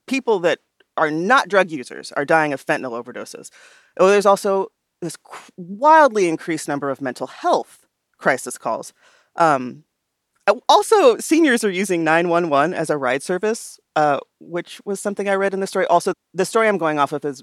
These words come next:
uh, written by Lucas Manfield, uh, over at Willamette Week. But there's also a K G W story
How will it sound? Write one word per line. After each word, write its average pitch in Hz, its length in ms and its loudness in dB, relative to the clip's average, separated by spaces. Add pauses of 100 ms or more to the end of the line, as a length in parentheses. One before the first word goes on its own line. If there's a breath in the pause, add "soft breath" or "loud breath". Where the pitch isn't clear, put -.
(120)
uh, 143 160 2
written 147 160 -4
by 143 100 -2
Lucas 139 260 -8
Manfield, 135 520 -10
uh, 131 180 -4
over 131 180 -6
at 101 100 -8
Willamette 131 320 -8
Week. 120 180 -14 (280)
But 170 100 0
there's 180 180 -2
also 156 720 0 (360)
a 156 80 -6
K 208 220 0
G 185 160 -6
W 143 380 -2
story 117 520 -8